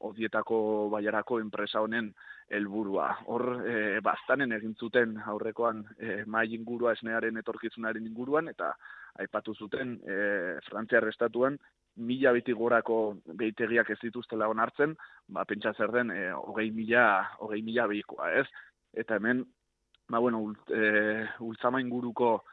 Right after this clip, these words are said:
e, abeltzainak izan da, batzuk sartuak daude,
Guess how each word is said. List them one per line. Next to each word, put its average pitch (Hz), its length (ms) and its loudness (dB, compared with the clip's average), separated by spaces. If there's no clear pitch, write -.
e, 104 220 -2
abeltzainak 113 560 2
izan 127 240 -2
da, 147 160 8
batzuk 123 320 0
sartuak 110 480 2
daude, 110 320 4